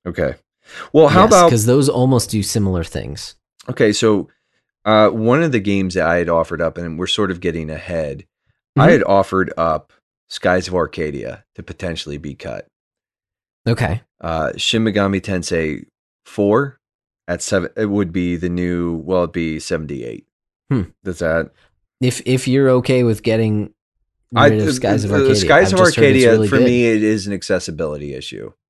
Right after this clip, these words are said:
Speaker 2: Yeah.
Speaker 1: Skies of Arcadia, goodbye.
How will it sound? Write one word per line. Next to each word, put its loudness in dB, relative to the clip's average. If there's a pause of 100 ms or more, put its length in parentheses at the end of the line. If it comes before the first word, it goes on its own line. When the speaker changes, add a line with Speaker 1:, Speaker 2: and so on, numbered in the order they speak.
(320)
Speaker 2:
Yeah. -6 (440)
Speaker 1:
Skies -2
of -6
Arcadia, -2 (880)
goodbye. -4